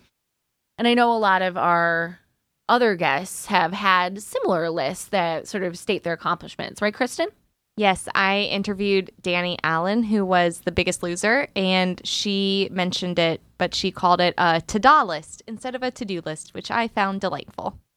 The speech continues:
Speaker 1: And, and so all of those sort of lists, to me, help me kind of wrap my day in gratitude, both starting it with gratitude,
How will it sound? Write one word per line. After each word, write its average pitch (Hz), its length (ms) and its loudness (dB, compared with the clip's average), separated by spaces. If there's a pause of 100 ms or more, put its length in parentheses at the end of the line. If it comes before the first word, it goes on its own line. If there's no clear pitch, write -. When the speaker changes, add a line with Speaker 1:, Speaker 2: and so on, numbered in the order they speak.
(460)
Speaker 1:
And, 269 360 2
and 269 180 2
so 254 320 4
all 269 400 2
of 226 140 2
those 190 720 0
sort 214 180 0
of 180 100 -4
lists, 175 640 -4
to 240 120 2
me, 208 380 2
help 220 420 0
me 208 220 -2
kind 196 180 -6
of 160 140 -8
wrap 165 200 -2
my 180 140 -6
day 170 360 -6
in 214 260 -8
gratitude, 226 640 -2 (340)
both 175 140 -6
starting 226 540 -2
it 220 180 -4 (280)
with 220 180 -6
gratitude, 208 840 0